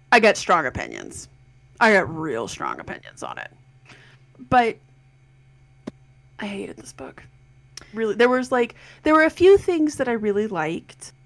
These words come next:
Uh, there were two lines in here, which I've already written down in my notes as for being of the best quotes of the year because they made me laugh out loud. One of them made me belly laugh.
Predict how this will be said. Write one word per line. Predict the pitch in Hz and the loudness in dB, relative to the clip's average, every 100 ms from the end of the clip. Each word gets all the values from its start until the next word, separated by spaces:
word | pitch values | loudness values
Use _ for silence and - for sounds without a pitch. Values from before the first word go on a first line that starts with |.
| _ | _
Uh, | 208 196 | 0 2
there | 214 | 4
were | 214 | 2
two | 214 339 339 | 2 0 2
lines | 185 185 208 | 2 -2 -4
in | 233 | -6
here, | 247 240 | -6 -2
which | 233 208 | -2 -2
I've | 185 | -2
already | 180 190 185 | 0 -2 -2
written | 185 - 185 | -6 -6 -6
down | 170 165 175 | -4 -4 -4
in | 175 | -4
my | 175 | -6
notes | 170 165 170 - | -4 -4 -6 -10
as | 190 | -16
for | - 185 | -12 -10
being | 175 170 170 170 | -6 -4 -4 -4
of | - 175 160 190 - | -4 -4 -4 -8 -8
the | 170 156 | -6 -4
best | 175 170 - | -6 -8 -8
quotes | - 165 - | -6 -6 -8
of | 185 | -10
the | 170 | -8
year | 165 170 | -8 -8
because | 185 196 180 | -8 -10 -8
they | 180 185 | -8 -6
made | 185 180 | -6 -6
me | 180 | -6
laugh | 170 156 175 | -4 -6 -6
out | - 170 202 | -8 -8 -6
loud. | 160 147 180 - - - | -6 -6 -8 -14 -20 -12
One | 185 185 | -4 -2
of | 180 | -2
them | 196 | -6
made | 185 175 | -4 -4
me | 202 | -4
belly | 196 156 156 | -4 -4 -6
laugh. | 143 143 214 - | -6 -8 -10 -14